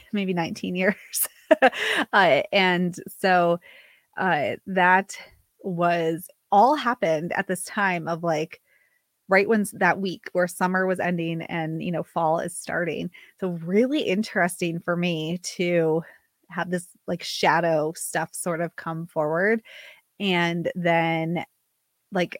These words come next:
right as we're stepping into fall, which is the, where we practice gratitude, we release, right? So I had a lot of this energy c-, stewing, and I'll be honest, I have not even had a moment to sit down and, like,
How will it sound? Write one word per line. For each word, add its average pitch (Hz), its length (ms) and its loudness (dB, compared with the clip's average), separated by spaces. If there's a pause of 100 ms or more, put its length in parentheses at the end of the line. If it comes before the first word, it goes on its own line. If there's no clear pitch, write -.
right 185 340 2
as 170 240 4
we're 170 120 -6
stepping 165 420 -4
into 170 400 -4
fall, 165 460 4
which 170 160 -4
is 165 140 -8
the, 156 340 -2
where 180 160 -4
we 170 100 -4
practice 170 380 -10
gratitude, 165 580 -2
we 175 120 -2
release, 175 680 -4
right? 170 260 0 (460)
So 190 80 0
I 247 140 2
had 330 160 2
a 175 60 0
lot 220 320 -4
of 254 60 4
this 226 220 -2
energy 190 720 -2
c-, - 160 -12
stewing, 180 580 0 (320)
and 180 140 -2
I'll 190 80 2
be 190 140 0
honest, 196 280 -2
I - 60 -2
have 185 160 -6
not 185 280 0
even 196 200 -4
had 185 180 -2
a 170 60 -2
moment 170 380 -4
to 175 80 -12
sit 175 200 -6
down 160 360 -2
and, 165 180 -12
like, - 260 -10